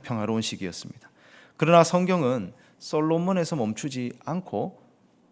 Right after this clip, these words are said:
누군가를 향해서 한 걸음 더 나아갑니다. 솔로몬의 영광스러운 통치와 여호와의 보좌에 앉은 것은 실체이신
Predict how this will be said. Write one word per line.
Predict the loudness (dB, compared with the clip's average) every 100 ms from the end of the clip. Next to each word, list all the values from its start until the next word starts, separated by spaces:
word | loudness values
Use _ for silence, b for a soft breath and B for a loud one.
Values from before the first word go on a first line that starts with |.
| _ _ -10
누군가를 | -2 0 4 4 2
향해서 | 0 -2 0 -2 -2 b b -6
한 | -2 0
걸음 | 0 0
더 | -2 -2 -4 -6
나아갑니다. | -2 -2 -2 -8 -10 -14 -20 b b b b b b
솔로몬의 | 4 8 10 10 10
영광스러운 | 10 10 8 6 4 2
통치와 | 2 -4 -4 -2 0 0 -2 -8 b b 2
여호와의 | 4 6 6 6 6 2
보좌에 | 4 4 4 4
앉은 | 4 2 -2
것은 | -2 -4 -6 -8 -10 b b b b
실체이신 | -4 -2 0 -2 0 4 4 4 2 0 -2